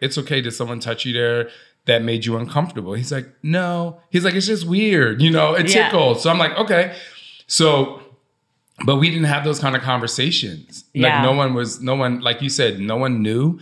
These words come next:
Speaker 1: but no one checked in either.
Speaker 2: No one checked in. That's the thing, right? So it's, that's what's amazing to me, especially now. It, it's always with people that are literally closest to you. Like, the guy lived with you, for crying out loud.
Speaker 1: Yeah.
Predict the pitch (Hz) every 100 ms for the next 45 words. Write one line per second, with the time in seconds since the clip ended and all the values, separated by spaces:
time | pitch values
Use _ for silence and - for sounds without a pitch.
0 | - _ 127 123 135 160 147 123 123 -
1 | 117 - - 151 98 78 - 147 160 180
2 | 202 208 - 185 - 175 143 151 180 -
3 | 190 175 156 131 131 135 180 - - -
4 | - 180 175 - - _ _ _ 196 196
5 | - 196 240 - 220 - 165 165 170 156
6 | 135 127 - 127 123 113 - _ _ _
7 | - 190 - 220 - 220 180 165 165 196
8 | 208 - 196 220 240 202 196 208 185 180
9 | 160 160 165 165 254 214 156 - - 175
10 | 180 175 175 165 - 196 127 147 143 180
11 | 190 165 156 220 185 127 127 123 - 123
12 | 127 117 135 120 - 107 123 175